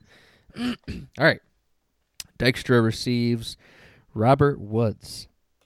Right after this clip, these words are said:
Allen Robinson, fourth round pick, and you receive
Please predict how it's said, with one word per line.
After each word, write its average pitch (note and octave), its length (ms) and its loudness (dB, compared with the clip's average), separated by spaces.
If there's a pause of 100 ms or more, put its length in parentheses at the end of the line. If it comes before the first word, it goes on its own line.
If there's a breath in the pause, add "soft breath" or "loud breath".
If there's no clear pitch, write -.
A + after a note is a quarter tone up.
(120)
Allen B2+ 340 -4
Robinson, A2 640 0 (760)
fourth D3 340 4
round F#2+ 220 -4
pick, - 340 -4 (1200)
and B2+ 520 6
you C3 200 4
receive G#2 560 2